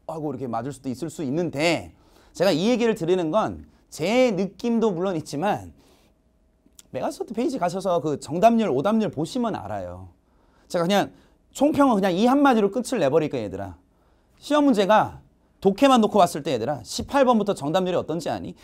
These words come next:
십팔 번부터 주로 여러분들 앞에 있었던 앞쪽에 있는 문제들, 한 이십,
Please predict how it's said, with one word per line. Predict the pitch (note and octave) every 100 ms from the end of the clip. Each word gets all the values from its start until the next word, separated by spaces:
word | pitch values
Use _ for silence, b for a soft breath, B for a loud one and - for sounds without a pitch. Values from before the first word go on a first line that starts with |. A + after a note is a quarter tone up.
| b b
십팔 | - - C#4 B3
번부터 | A#3+ G3+ A3+ G#3+
주로 | B2+ - G3 A3+
여러분들 | E3+ F3 F3+ E3+
앞에 | - F#3
있었던 | F3+ F3+ F3 C#3+
앞쪽에 | A#2 - B3 A3+
있는 | G3+ E3+
문제들, | C#3+ B2 G#2 D3
한 | D#3
이십, | B2+ F3 - G3+